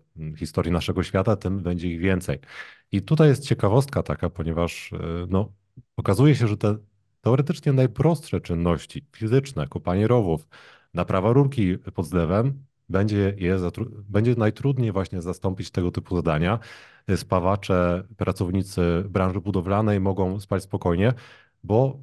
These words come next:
zanim roboty będą na tyle dobre, żeby wspinać się po rusztowaniach czy wejść pod nasz zlew,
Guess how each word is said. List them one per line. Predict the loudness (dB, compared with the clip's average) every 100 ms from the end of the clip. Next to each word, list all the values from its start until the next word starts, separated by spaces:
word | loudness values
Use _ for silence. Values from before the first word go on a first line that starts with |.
| -12
zanim | -4 0 2 2 0 -2
roboty | -4 -2 -2 -2 -2
będą | -2 -2 -2
na | -4
tyle | -2 -2 0
dobre, | 2 0 0
żeby | -4 -4 -4
wspinać | -6 0 2 2
się | 0
po | -4 -4
rusztowaniach | -2 -2 0 2 0 -2
czy | -2 -2 2
wejść | 2 0
pod | -2 -4
nasz | -2
zlew, | 0 2 2